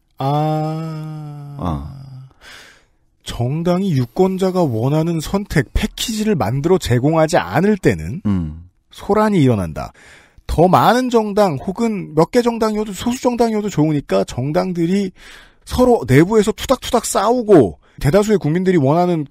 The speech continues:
Speaker 1: 되게 다양한 요구들을 다 안으로 집어넣어, 국회 안으로 집어넣어 주면, 의회 안으로 집어넣어 주면
Speaker 2: 네.
Speaker 1: 평화가 유지된다.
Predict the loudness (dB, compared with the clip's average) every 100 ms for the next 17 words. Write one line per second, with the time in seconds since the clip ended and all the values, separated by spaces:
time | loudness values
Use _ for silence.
0 | 0 2 2 2 2 4 2 2 2 2
1 | 2 2 4 6 4 0 0 2 0 0
2 | -2 0 0 0 -2 0 0 0 0 2
3 | 0 0 -2 2 4 4 4 2 -2 -2
4 | 0 0 -2 2 2 2 -4 _ -10 -10
5 | -14 _ 0 2 6 6 6 4 6 4
6 | 2